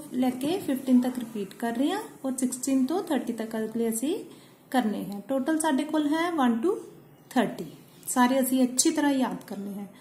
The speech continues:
ਨੰਬਰ ਵਨ ਦੇਖੋ, ਉਂਗਲ ਕਰਨੀ, ਦੋਸ਼ ਲਾਉਣਾ। ਬਿਨਾਂ ਸਬੂਤ ਤੋਂ ਕਿਸੇ ਵੱਲ ਉਂਗਲ ਨਹੀਂ ਕਰਨੀ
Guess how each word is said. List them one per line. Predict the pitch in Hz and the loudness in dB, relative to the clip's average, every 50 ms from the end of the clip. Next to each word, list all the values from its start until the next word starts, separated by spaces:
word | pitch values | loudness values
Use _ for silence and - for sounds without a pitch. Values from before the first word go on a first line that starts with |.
| - - - - - - - - - - - | -20 -20 -20 -20 -20 -20 -20 -20 -16 -2 2
ਨੰਬਰ | 269 269 285 311 349 | 4 6 6 6 4
ਵਨ | 339 339 339 339 339 | 4 4 6 6 6
ਦੇਖੋ, | 311 311 262 - - - 240 233 240 277 381 - - - - - - - - - - - 262 | 6 4 2 2 0 0 0 2 2 2 0 -2 -8 -14 -18 -20 -20 -20 -20 -20 -8 2 8
ਉਂਗਲ | 254 254 262 320 359 370 359 | 10 10 10 10 8 6 6
ਕਰਨੀ, | - 302 262 247 247 247 285 311 | 4 2 6 8 8 8 10 10
ਦੋਸ਼ | 285 240 247 240 233 247 262 - - - 254 | 8 8 8 6 6 4 4 2 0 -2 0
ਲਾਉਣਾ। | 214 190 190 196 196 202 202 185 - - - - - - - - _ - - 247 | 0 0 -2 -4 -4 -6 -6 -8 -10 -14 -20 -20 -20 -20 -20 -20 _ -14 -4 2
ਬਿਨਾਂ | 269 285 302 381 427 440 | 6 8 8 8 8 6
ਸਬੂਤ | - - 349 285 277 294 311 339 311 - - | 4 4 2 2 4 4 4 4 2 2 0
ਤੋਂ | 277 277 285 277 | 0 0 0 0
ਕਿਸੇ | 277 - 269 254 262 262 254 | 0 0 0 2 2 2 2
ਵੱਲ | 247 262 269 294 311 - - | 4 4 2 2 2 2 2
ਉਂਗਲ | 233 226 226 240 269 269 | 4 4 6 4 6 6
ਨਹੀਂ | 254 226 208 - 233 247 254 | 6 6 6 4 6 4 4
ਕਰਨੀ | 254 254 214 196 202 202 220 269 403 508 - | 4 4 -2 -2 -2 0 2 2 2 0 -2